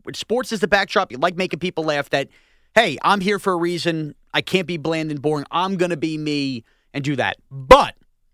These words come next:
I think in that specific clip, in that specific moment, he did a lot of what happens to me often, which was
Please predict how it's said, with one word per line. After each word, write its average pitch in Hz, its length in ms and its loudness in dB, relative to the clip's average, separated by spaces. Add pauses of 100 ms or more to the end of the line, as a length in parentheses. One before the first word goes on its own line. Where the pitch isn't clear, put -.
(680)
I 156 100 2
think 170 200 -2
in 143 220 -4
that 214 220 4
specific - 580 -2
clip, 160 300 -4
in 143 100 -2
that 147 160 0
specific 143 520 -8
moment, 127 420 -4 (440)
he 214 540 -6 (180)
did 180 180 2
a 170 60 2
lot 160 360 0
of 165 100 -4
what 151 120 -2
happens 170 400 2
to - 120 -8
me 208 240 -2
often, 131 360 -2
which 135 240 -4
was 127 400 -2